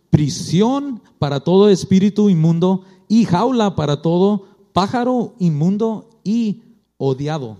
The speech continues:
dice. En la antigua Babilonia, y el efecto de eso y su presencia todavía está ahí. Y Dios va a liberarlo, librando a estos cuatro ángeles que están atados en el gran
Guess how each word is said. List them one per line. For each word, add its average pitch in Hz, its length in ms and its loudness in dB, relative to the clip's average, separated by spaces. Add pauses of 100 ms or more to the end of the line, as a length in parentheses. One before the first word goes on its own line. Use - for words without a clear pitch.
dice. 127 320 -14 (840)
En 190 340 0
la 180 340 -2
antigua 254 520 -4
Babilonia, 226 840 -6
y 160 100 -6
el 156 140 -6
efecto 190 420 -4
de 190 180 0
eso 190 600 -6
y 170 140 -4
su 151 160 -6
presencia 180 460 -4
todavía 196 440 0
está 170 240 -6
ahí. 170 320 -6 (340)
Y 165 180 -2
Dios 190 440 0
va 214 220 -2
a 226 40 -2
liberarlo, 190 920 -4 (600)
librando 147 960 -2
a 139 160 -4
estos 196 300 -2
cuatro 220 400 0
ángeles 190 400 0
que - 80 -10
están 175 360 -4
atados 180 540 -2
en 156 100 -2
el 139 80 -4
gran 175 320 -2